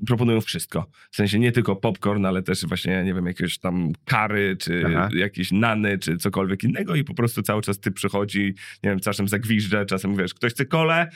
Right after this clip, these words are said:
Speaker 1: ktoś chce kolę i ty masz takie, ja tu film oglądam, nie? A to czyli nie chcesz? <laughs> Nie? No, okej. I
Speaker 2: A, no, no.
Speaker 1: i później jeszcze finalnie jest, e, że oglądasz i to jest tak, jak w mordę strzelił w połowę. Nie to, że na przykład scena się kończy.
Speaker 2: Nie, po prostu w połowie sceny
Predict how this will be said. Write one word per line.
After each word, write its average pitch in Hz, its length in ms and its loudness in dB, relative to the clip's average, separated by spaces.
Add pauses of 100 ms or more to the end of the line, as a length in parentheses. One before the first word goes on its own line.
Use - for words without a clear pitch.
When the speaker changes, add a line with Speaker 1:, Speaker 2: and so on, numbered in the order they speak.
(160)
Speaker 1:
ktoś 131 160 2
chce - 160 2
kolę 143 400 0
i - 40 -6
ty - 140 -14
masz 123 200 0
takie, 143 240 0
ja 131 60 2
tu 165 140 2
film 196 340 2
oglądam, 98 500 0
nie? 104 220 0 (440)
A 147 80 2
to 151 120 -2
czyli 180 220 2
nie 196 140 6
chcesz? 160 460 0
<laughs> - 100 -10
Nie? - 120 0 (300)
No, 131 100 0 (220)
okej. 120 360 0 (420)
I 120 100 2
Speaker 2:
A, - 20 2 (460)
no, 95 180 2
no. 107 140 4
Speaker 1:
i 127 60 2
później 131 280 2
jeszcze 131 200 2
finalnie 127 420 0
jest, 135 280 0
e, 120 240 4
że 120 120 4
oglądasz 123 400 2 (340)
i 117 80 4
to 131 120 4
jest 127 120 2
tak, 127 200 -2 (300)
jak 127 180 2
w 113 100 -2
mordę 139 400 6
strzelił 104 340 0
w - 60 -8
połowę. 82 340 -2 (260)
Nie 139 100 6
to, 120 120 2
że 110 220 2
na 104 80 0
przykład 90 220 -2
scena 113 340 0
się 98 120 -2
kończy. 101 420 0
Speaker 2:
Nie, 107 80 4
po 90 60 0
prostu 113 240 -2
w - 80 -8
połowie 147 260 2
sceny 147 440 2